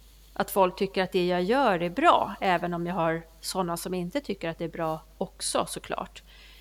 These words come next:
Ehm, och sen så blir det ju, när man tycker att det är jäkligt jobbigt och väldigt tufft,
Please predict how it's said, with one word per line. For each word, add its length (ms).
Ehm, 840
och 140
sen 240
så 260
blir 540
det 80
ju, 200
när 120
man 140
tycker 380
att 140
det 80
är 120
jäkligt 480
jobbigt 360
och 100
väldigt 280
tufft, 520